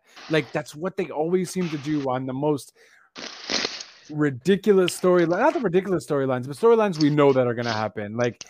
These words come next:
it's point blank in your face right there. Just give me what I want, uh, except for zombies. Uh, Batista's fault.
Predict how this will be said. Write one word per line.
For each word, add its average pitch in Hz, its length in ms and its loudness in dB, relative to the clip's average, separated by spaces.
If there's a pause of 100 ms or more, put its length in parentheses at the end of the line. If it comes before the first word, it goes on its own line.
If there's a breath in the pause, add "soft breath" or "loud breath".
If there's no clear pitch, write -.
it's 127 160 -6
point 196 280 2
blank 175 280 4
in 165 80 2
your 151 140 4
face 143 300 0
right 127 200 2
there. 127 320 0 (320)
Just - 240 -10
give 180 140 6
me 196 100 6
what 170 200 6
I 156 100 6
want, 131 420 4 (560 soft breath)
uh, 120 380 4
except 175 580 0
for 156 180 0
zombies. 120 560 0 (420)
Uh, 127 440 4
Batista's 127 580 -10
fault. 131 300 -6